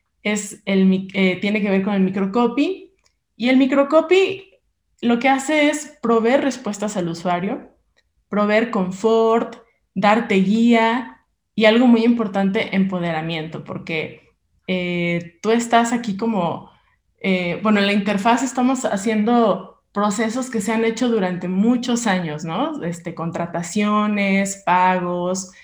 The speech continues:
eh, solicitudes de servicios, pero las estamos haciendo con esta interacción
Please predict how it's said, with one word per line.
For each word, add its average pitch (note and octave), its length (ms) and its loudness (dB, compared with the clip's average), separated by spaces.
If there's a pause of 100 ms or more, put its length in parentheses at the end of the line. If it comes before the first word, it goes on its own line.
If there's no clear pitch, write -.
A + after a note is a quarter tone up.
(300)
eh, D#3+ 640 -6
solicitudes F#3+ 640 -2
de F3+ 80 -4
servicios, F#3+ 1040 0 (840)
pero A3 280 2
las G#3+ 180 2
estamos B3 400 0
haciendo A3+ 1080 0 (180)
con G#3+ 160 -2
esta G#3 200 -2
interacción A3 1000 -2